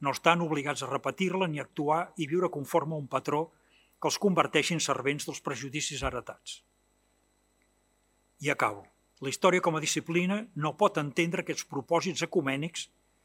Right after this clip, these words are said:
sense mantenir la distància imposada per l'emis-, l'epistemologia que la justifica, com a disciplina de vocació científica que es proposa ser. En societats dividides, totes ho són, la història no pot servir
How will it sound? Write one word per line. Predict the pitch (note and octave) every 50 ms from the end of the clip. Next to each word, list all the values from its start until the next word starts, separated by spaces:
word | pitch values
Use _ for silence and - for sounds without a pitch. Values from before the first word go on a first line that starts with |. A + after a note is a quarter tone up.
| _ _ _ _
sense | - - - F3 E3+ F3 - - F#3 D#3+
mantenir | E3 D3+ B2+ - D#3+ D3 E3+ F#3+
la | F3+ E3 C#3+
distància | C#3 - - F3+ D#3+ D3+ - F3
imposada | E3 C#3 - - C#3+ C3 B2 D#3 D3+ D3+ D3+ E3+ F3+ - - _ _ _ _ _ _ _ -
per | E3+ D3 D3
l'emis-, | E3 D#3+ D#3+ E3 E3 - - - -
l'epistemologia | D#3 D3 D3 D3+ - F#3+ E3+ - - F3+ D3+ C#3 C#3+ C#3 C3+ B2+ D#3+ F3 E3+ -
que | E3
la | D3+ C3
justifica, | C3 C#3+ - - C#3+ C3 - D3 A#2+ - - - - _ _ _ _ _ _ _ _ _ _ _ _
com | - D3+ C#3+ C#3
a | D3
disciplina | C#3 C#3+ B2 - D3+ - F3 F3+ F3+ F#3 D#3+
de | D#3 C#3
vocació | C3 - - - - F3+ D#3+
científica | - - C#3+ B2+ - D#3+ D3+ - F3+ - F3 D#3+
que | - C#3+
es | -
proposa | - - C3+ C#3 - D3 C#3 B2 A#2+ A#2
ser. | - - G#2 - - _ _ _ _ _ _ _ _ _ _ _ _ _ _ _ _ _ _ _ _ _ _ _ _ -
En | D3+ C#3+
societats | - - E3 C3 C#3+ C#3+ - G3 F#3+ D#3+ D3+
dividides, | F3 C#3+ D#3 C3+ D#3 D3+ C#3 D#3+ F#3 F#3+ - - - _ _ _ _ _ _
totes | - D#3+ C#3+ - C#3 A2+ -
ho | A#2
són, | - - - C#3 C#3 E3+ G3 G#3+ - _ _ _ _ _ _ _ _ _ _ _ _ _ _ -
la | D#3 D3
història | C#3+ - - - F#3 F#3 F#3+ G3+
no | F3+ -
pot | - E3+ - -
servir | - C3+ C3 B2+ D3 F3 F#3+